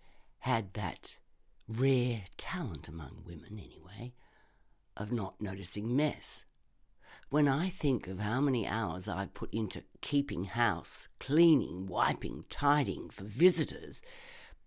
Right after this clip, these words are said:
probably adds up to years. Scratch the surface of every housewife and you may well find a talented painter, sculptor or writer,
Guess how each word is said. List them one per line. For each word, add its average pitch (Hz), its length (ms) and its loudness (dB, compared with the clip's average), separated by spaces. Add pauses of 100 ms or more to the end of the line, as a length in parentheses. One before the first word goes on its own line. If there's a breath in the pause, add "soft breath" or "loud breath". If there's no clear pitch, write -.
(120)
probably - 600 0
adds 92 220 -4
up 117 140 -2
to 127 80 2
years. 123 640 2 (320 loud breath)
Scratch - 520 4
the 285 120 -2
surface 117 460 2
of 95 120 -4
every 131 280 4
housewife 110 640 0
and 139 120 2
you 143 200 6
may 147 260 6
well 226 320 4
find 254 600 0 (400 loud breath)
a 120 60 -4
talented 117 600 0
painter, 135 460 2
sculptor - 540 0
or 131 260 0
writer, 110 480 -2